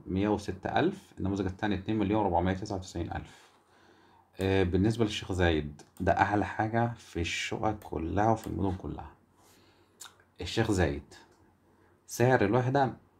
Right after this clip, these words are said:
أقل حاجة مليون تلتمية واحد وسبعين ألف، تمام؟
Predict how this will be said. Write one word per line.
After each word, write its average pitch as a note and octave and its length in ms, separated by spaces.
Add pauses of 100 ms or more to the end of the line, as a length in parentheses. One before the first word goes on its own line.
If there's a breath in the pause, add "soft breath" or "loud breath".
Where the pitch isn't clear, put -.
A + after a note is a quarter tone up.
أقل A2+ 300
حاجة C3+ 400 (160)
مليون G2 460
تلتمية F#2+ 360
واحد G#2 120
وسبعين F#2+ 400 (100)
ألف، - 440 (760 soft breath)
تمام؟ A2+ 320